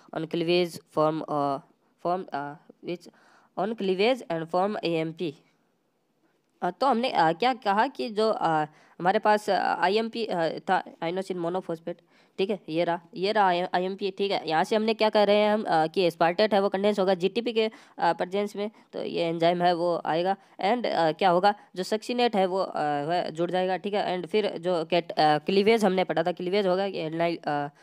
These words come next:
सक्सिनेज एंजाइम के through and format है वो रिलीज होगा और वो है एएमपी बना लेगा। अ, at the other hand हम, हम जीएमपी भी बना रहे हैं, तो इसी रिएक्शन में हम जीएमपी बनाना देख लेते हैं, ठीक है।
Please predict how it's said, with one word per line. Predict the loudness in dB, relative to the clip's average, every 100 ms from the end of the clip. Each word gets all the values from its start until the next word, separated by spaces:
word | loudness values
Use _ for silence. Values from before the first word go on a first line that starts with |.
| -20 -20 -8
सक्सिनेज | -6 -2 2 4 4
एंजाइम | 2 2 2 2
के | 0
through | 0 2 2
and | 2 0
format | 0 0 0
है |
वो | 0
रिलीज | 0 0 0
होगा | 2 2
और | 2 2
वो | 2 2
है | 2 2 2
एएमपी | 2 2 2 0
बना | -2 -2 -2
लेगा। | -2 -4 -6 -10 -20 -18 -6
अ, | -2 -2 -6 -12 -8
at | -6
the | 2 2
other | 4 6
hand | 6 4 4
हम, | 2 0 -4
हम | -4 -4 -2 -2
जीएमपी | 0 0 2
भी | 0
बना | 2 2
रहे | 0
हैं, | -2
तो | -4
इसी | -4 -2
रिएक्शन | -2 -2 -2
में | -2
हम | -2
जीएमपी | -4 -4 -6
बनाना | -6 -6
देख | -4 -4
लेते | -6 -6
हैं, | -8 -8 -20 _
ठीक | -6
है। | -4